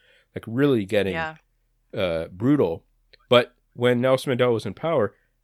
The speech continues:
Speaker 1: he had a lot of the people in his party were very left-wing people. Obviously, obviously people had been fighting for years and years
Speaker 2: Yeah.
Speaker 1: for things that were, like, even people that had been members of the Communist Party. Nelson Mandela himself had been a member of the Communist Party secretly.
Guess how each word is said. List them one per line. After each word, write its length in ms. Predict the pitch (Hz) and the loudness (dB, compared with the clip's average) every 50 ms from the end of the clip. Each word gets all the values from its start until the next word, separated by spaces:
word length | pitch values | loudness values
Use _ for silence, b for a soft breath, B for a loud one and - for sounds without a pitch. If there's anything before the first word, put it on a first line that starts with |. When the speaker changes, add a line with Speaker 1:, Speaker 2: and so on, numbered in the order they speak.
| _ _ _ | _ _ _
Speaker 1:
he 180 | _ - 143 | _ -8 -4
had 160 | 139 180 170 | -2 0 0
a 60 | 170 147 | 2 2
lot 140 | 139 135 127 | 2 2 2
of 60 | 117 | 0
the 60 | 113 | -6
people 300 | - - 156 139 - 110 | -10 -10 -10 -10 -8 -8
in 120 | 104 101 101 | -6 -6 -8
his 100 | 92 - | -8 -6
party 400 | - - 131 135 131 127 101 90 | -2 0 2 2 2 0 -4 -6
were 160 | 90 92 92 | -6 -8 -4
very 260 | 87 120 127 120 104 | -2 0 0 2 2
left-wing 400 | 101 104 101 - - 107 95 90 | 0 0 -2 -4 -8 -10 -10 -10
people. 420 | - 143 165 - - 85 90 98 | -10 -10 -10 -8 -6 -6 -4 -4
Obviously, 500 | - - 117 139 139 - 110 - - 113 - | -4 -2 -2 -2 -4 -6 -8 -12 -14 -10 -4
obviously 300 | 113 127 139 120 - 98 | -4 -2 -2 -2 -6 -10
people 300 | - - 135 - - 107 | -14 -16 -16 -10 -8 -6
had 120 | 95 87 82 | -6 -6 -6
been 140 | 90 87 | -8 -12
fighting 360 | 87 - 107 104 110 104 92 82 | -6 -2 0 0 0 -2 -4 -8
for 140 | - 87 | -10 -10
years 320 | 85 90 95 101 95 87 - | -8 -4 -4 -4 -4 -4 -6
and 120 | 87 87 | -10 -8
years 320 | 87 92 101 98 95 95 98 | -6 -4 -4 -4 -6 -6 -8
Speaker 2:
Yeah. 100 | 95 92 | -8 -6
Speaker 1:
for 300 | 92 87 85 82 85 - _ _ _ _ _ _ _ _ _ _ | -4 -4 -4 -4 -6 -8 _ _ _ _ _ _ _ _ _ _
things 300 | - 110 110 117 120 113 | -4 -2 -2 -2 -2 -2
that 140 | 110 95 - | -4 -4 -4
were, 120 | - 92 90 | -4 -4 -4
like, 240 | 87 82 82 80 - _ | -4 -4 -6 -8 -10 _
even 380 | - 123 120 127 107 101 92 - | -12 -8 -6 -4 -4 -4 -6 -6
people 260 | - 110 - 107 101 | -8 -10 -8 -6 -6
that 160 | 95 90 - - | -6 -6 -8 -8
had 180 | 90 92 87 | -8 -8 -8
been 220 | 87 95 92 92 90 | -8 -8 -8 -8 -6
members 340 | 90 90 95 95 92 92 92 | -6 -6 -6 -8 -8 -10 -12
of 60 | 85 | -14
the 60 | 87 | -12
Communist 460 | - - 87 90 104 101 107 - - | -12 -10 -10 -8 -10 -10 -12 -12 -10
Party. 320 | - 120 104 107 113 117 b b b b b | -6 -6 -4 -4 -6 -8 b b b b b
Nelson 320 | - 139 156 151 - 165 139 | 0 2 2 2 0 -2 0
Mandela 320 | 127 120 113 113 113 107 101 | 0 0 0 0 0 -2 -2
himself 320 | 95 92 - 156 151 - | -4 -4 -4 -4 -4 -4
had 80 | 117 90 | -6 -8
been 160 | 92 90 90 | -8 -8 -8
a 40 | 87 | -8
member 240 | 90 87 85 85 | -8 -8 -8 -10
of 60 | 85 87 | -12 -12
the 60 | 85 | -12
Communist 400 | - 98 90 85 82 82 - - | -12 -12 -12 -12 -12 -14 -16 -10
Party 460 | - 90 82 82 85 85 90 - 113 | -6 -6 -6 -6 -8 -12 -14 -16 -18
secretly. 560 | - - 117 107 104 90 85 85 82 90 - | -12 -10 -8 -6 -6 -8 -8 -10 -14 -14 -16